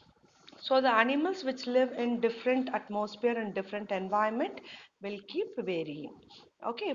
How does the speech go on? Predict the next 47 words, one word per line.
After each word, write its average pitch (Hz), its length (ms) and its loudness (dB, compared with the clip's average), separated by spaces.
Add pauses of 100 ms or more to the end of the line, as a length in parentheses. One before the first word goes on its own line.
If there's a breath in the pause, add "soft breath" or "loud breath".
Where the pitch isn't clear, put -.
for 254 120 2
example, 262 560 2
when 330 140 2
you 294 100 0
go 240 180 6
to 240 100 -4
the 254 100 -2
hill 233 220 -2
station, 226 440 -2
you 370 60 2
will 262 120 2
be 226 180 0
able 196 240 0
to 214 160 -4
find, 208 640 0 (360 loud breath)
you 214 140 -2
know, 220 240 0
the 202 120 0
line-tailed 190 560 0
macaque, 254 640 2
or, 196 400 4 (340 loud breath)
you 196 80 -10
know, 214 180 0
a 208 60 -2
lot 190 260 2
of 202 160 -2
monkeys 196 600 -4
will 262 140 -4
be 254 100 -2
there. 277 240 4
You 294 160 0
will 214 80 0
be 202 140 -2
able 202 180 -2
to 208 140 -6
find 202 400 -4
the 214 160 -4 (100)
deer. 247 400 0 (480 loud breath)
Okay, 208 280 -4
you'll 214 120 0
be 202 140 -2
able 196 220 -4
to 196 160 -6 (200)
find 196 380 -4 (320 loud breath)
the, 180 500 -2
the 185 100 0
bear. 208 460 4